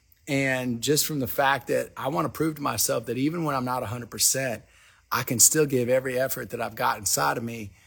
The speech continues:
that is gonna challenge me and that's gonna allow me to push myself forward and that's gonna allow me to develop, like I said, some of that grit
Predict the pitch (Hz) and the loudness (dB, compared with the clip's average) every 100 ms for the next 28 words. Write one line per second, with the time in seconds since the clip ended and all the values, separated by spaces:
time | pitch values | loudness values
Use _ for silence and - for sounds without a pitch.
0 | - - _ 113 120 107 120 101 131 139 | -20 -20 _ -2 0 0 -2 0 0 0
1 | 139 123 107 117 117 120 120 117 - 120 | 0 -4 -6 -8 -10 -10 -4 2 2 2
2 | 110 110 131 151 143 117 113 110 - 131 | -4 -2 2 2 0 0 -2 -2 0 0
3 | 131 113 127 113 - 123 120 120 117 113 | 0 0 0 -2 -6 -6 -4 -4 -4 -4
4 | 113 - 117 110 117 127 135 120 113 107 | 0 -2 -2 -4 -2 -2 -2 -6 -8 -10
5 | - - 113 117 113 110 104 - 127 - | -16 -4 0 0 -2 -6 0 2 2 -4
6 | 113 110 101 95 117 131 | -6 -8 -10 -6 -4 -4